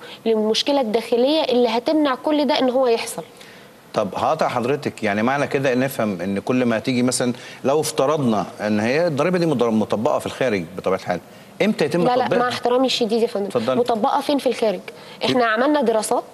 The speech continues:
Speaker 2: آه،
Speaker 1: البورصة
Speaker 2: اتفضلي.
Speaker 1: عملت دراسات، أغلب الجمعيات السوق،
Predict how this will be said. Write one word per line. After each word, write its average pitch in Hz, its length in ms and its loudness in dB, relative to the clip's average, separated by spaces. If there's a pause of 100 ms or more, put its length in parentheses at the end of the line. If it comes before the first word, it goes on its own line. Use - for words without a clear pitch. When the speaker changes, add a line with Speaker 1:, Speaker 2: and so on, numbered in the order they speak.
(140)
Speaker 2:
آه، 196 40 0
Speaker 1:
البورصة 196 260 0
Speaker 2:
اتفضلي. 226 260 2
Speaker 1:
عملت 220 120 2
دراسات، 190 400 -2 (220)
أغلب 247 280 4
الجمعيات 202 500 2
السوق، - 340 0